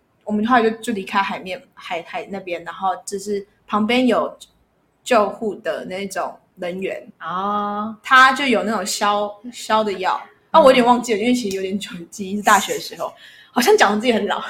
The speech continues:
Speaker 2: <laughs> 讲得自己很老，
Speaker 1: 对。
Speaker 2: 对，讲得自己很老。
Speaker 1: 然后还有去过很，哦，我没有去过龙洞湾，我刚刚讲的比较偏北海岸的部分，就是，
Speaker 2: 嗯。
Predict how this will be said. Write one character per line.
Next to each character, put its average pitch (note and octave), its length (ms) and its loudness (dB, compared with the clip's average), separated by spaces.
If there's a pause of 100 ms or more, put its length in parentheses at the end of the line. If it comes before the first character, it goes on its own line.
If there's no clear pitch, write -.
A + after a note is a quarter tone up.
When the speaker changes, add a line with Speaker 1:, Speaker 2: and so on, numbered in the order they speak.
(200)
Speaker 2:
<laughs> B4+ 320 2
讲 - 160 4
得 B3 60 -6
自 - 60 -12
己 C#4+ 120 0
很 A3 100 0
老， B3+ 60 4
Speaker 1:
对。 A3 140 6
Speaker 2:
对， G#3 180 2
讲 F#3+ 140 -6
得 F#3+ 60 -14
自 G#3 60 -6
己 F#3+ 120 -8
很 F3 80 -18
老。 - 120 -18 (580)
Speaker 1:
然 A#3+ 140 4
后 D#4 420 8
还 C#4 320 4
有 C4+ 60 4
去 D4+ 280 -2
过 C4+ 640 6 (920)
很， A#3+ 200 -8 (300)
哦， B3 160 4 (500)
我 C4+ 120 2
没 C#4+ 80 6
有 D#4 100 8
去 C4+ 80 0
过 D4+ 100 4
龙 G#3+ 200 4
洞 A3+ 120 4
湾， F#3+ 140 2
我 A3 80 0
刚 E4+ 100 8
刚 F#4+ 80 4
讲 A3 140 4
的 G#3 80 0
比 G3 60 -6
较 A3+ 100 4
偏 A3+ 240 -2
北 F#3+ 140 0
海 F#3+ 140 -4
岸 G3 140 0
的 E3+ 100 -6
部 F3+ 180 -14
分， - 200 -14 (380)
就 G#3 100 -6
是， G3+ 260 0
Speaker 2:
嗯。 F3 240 -12